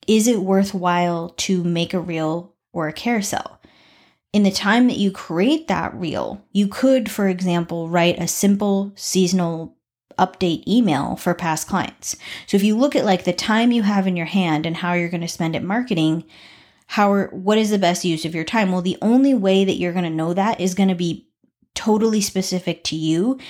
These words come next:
and you need data. So you need data about how your audience reacts to your account. So for my account, what the data is saying is that static Instagram posts, meaning just one image, like the O G way to post,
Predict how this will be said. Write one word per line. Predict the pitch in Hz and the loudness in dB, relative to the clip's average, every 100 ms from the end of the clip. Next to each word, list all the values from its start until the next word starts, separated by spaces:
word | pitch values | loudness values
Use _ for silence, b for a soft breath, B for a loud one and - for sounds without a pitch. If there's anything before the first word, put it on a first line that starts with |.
| B B B | B B B
and | 202 202 | 4 4
you | 202 | 4
need | 190 180 | 2 0
data. | 175 156 165 - - _ | -2 -2 -2 -8 -10 _
So | - 202 | -2 2
you | |
need | 202 202 | 4 4
data | 202 196 196 | 2 0 -2
about | 190 156 - | 0 -2 -4
how | 170 | -6
your | 170 175 202 214 | -6 -2 -2 0
audience | 180 185 185 185 - | 0 0 -2 -4 -6
reacts | 175 160 175 - | -4 -6 -8 -12
to | - 175 | -10 -8
your | 160 160 | -8 -8
account. | - - - - - _ B B B B B B | -10 -8 -10 -10 -20 _ B B B B B B
So | - 220 | 2 2
for | 196 - 202 | 2 0 2
my | 196 190 214 | 4 4 4
account, | 277 226 - 117 196 - | 4 2 -2 -6 -6 -6
what | 180 185 185 - | -2 0 0 0
the | 190 | -2
data | 175 165 180 | 2 0 0
is | 233 247 | 0 -2
saying | - 53 - 214 - _ - | -4 -6 -6 -8 -8 _ 0
is | 202 185 | 0 4
that | 175 - | 2 0
static | - - 175 175 226 233 - _ - | -4 -4 0 2 2 -2 -16 _ 0
Instagram | 196 185 196 185 180 | 2 2 -2 -2 0
posts, | 160 156 190 | -2 0 0
meaning | 175 175 | 0 0
just | 170 175 - | -2 -6 -4
one | 180 190 180 | 2 4 4
image, | 175 151 - | 2 0 -2
like | 165 165 | -4 -4
the | 170 175 - | -2 -2 2
O | 196 214 | 2 2
G | 190 185 175 | 0 0 2
way | 170 151 - | 2 0 -2
to | - | -8
post, | 190 170 - - - - | -4 -4 -4 -8 -10 -12